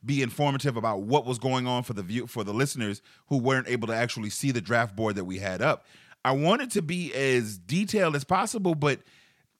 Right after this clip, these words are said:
after a while, I was like, "Yo, I'm making a whole bunch of picks, and I don't know what they mean in the scheme of things as far as for the fit of my team overall."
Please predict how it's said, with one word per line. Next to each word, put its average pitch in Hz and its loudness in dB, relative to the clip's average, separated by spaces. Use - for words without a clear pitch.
after 185 2
a 190 6
while, 240 6
I - 4
was 208 0
like, 185 2
"Yo, 180 8
I'm 311 4
making 427 0
a 240 0
whole 226 4
bunch 196 4
of 185 0
picks, - -2
and 214 -2
I - 0
don't 381 0
know 285 4
what 233 2
they 202 4
mean 202 0
in 170 -2
the 156 2
scheme 349 -2
of 240 -4
things 147 0
as 165 6
far 180 6
as 160 4
for 170 2
the 135 2
fit - 0
of 147 0
my 127 0
team 269 -2
overall." 139 0